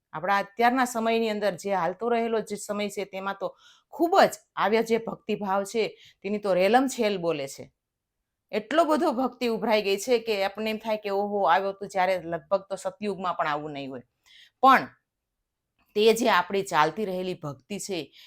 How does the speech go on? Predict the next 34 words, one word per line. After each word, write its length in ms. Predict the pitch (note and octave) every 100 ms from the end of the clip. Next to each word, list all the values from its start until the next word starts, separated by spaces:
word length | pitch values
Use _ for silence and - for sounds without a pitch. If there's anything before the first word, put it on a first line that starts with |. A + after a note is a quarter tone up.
| -
એમાં 220 | F3 G3
ક્યાંય 380 | G3 G3+ G3 A3+
પણ 240 | A#3+ A#3+ G#3+
આપણને 680 | F#3 G3 F#3+ F#3 D#3 C3+ _ _ _
નિર્ભયતા 600 | F#3 F#3 F3 F3 G3+ G#3
નથી 260 | F3 D3+ C#3+
દેખાતી. 480 | C#3+ C#3 C3 - C3
જ્યારે 420 | - F#3 F#3 A3+
જીવનની 580 | A3 F#3+ F3 F3 E3+ E3
અંદર 380 | D#3+ D#3 C#3+ - _ _ _ _ _ -
અભય 380 | F#3 F#3 A#3+ G#3
આવે 300 | E3 E3 D#3+
છે, 280 | - E3+
અભયતા 720 | D3 D3+ G3 G3 G3 F3+ D3+ -
એટલે 300 | C#3+ C#3+ C#3
કે 400 | - D#3+ G3 G#3 _ _ _ -
એક, 280 | E3 D#3+ D#3+
અ, 300 | D#3+ D#3+ D#3+
નિડરતાનો 760 | D3+ D#3+ F#3 F#3 F3 D#3+ D3+
ગુણ 260 | C#3 C#3+ C#3+
છે 240 | - D#3+
જીવનની 480 | C3 D3+ D3+ D#3+ D#3+
અંદર. 380 | D3 D3+ D#3+ F3 _ _ _ _ _ _ -
શ્રીમદ 280 | - D#3+ C#3+
ભગવદ્ 340 | E3 D#3 E3+ D#3
ગીતામાં 380 | F3 E3+ F3
પણ 160 | E3+ F3
ભગવાન 340 | F#3+ E3+ F3+
કહી 240 | E3 E3+ E3
ગયા 200 | D3+ D3+
છે, 180 | - C#3
"અભયમ 400 | D3 E3 F3 E3
સત્વ 400 | - D#3+ - D#3+
સંશોધિ." 800 | D#3+ D#3+ D3+ D#3+ D3+ D3+ C3+